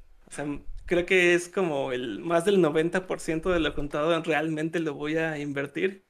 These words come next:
Entonces, no, no, no me estoy volviendo rico con esto.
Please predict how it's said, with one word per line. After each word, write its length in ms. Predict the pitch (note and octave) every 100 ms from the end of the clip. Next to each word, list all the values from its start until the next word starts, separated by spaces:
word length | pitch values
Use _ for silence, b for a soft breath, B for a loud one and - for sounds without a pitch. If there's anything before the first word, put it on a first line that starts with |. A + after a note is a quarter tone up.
| _ _ _ _ -
Entonces, 400 | D#3+ D#3 E3 D#3
no, 180 | D#3
no, 220 | D#3+ F3 F3
no 140 | F#3
me 80 | F#3
estoy 200 | - E3+
volviendo 400 | E3+ D#3 E3 F3
rico 340 | D#3+ D3 F#3+
con 160 | F3+ E3
esto. 280 | D#3+ A#3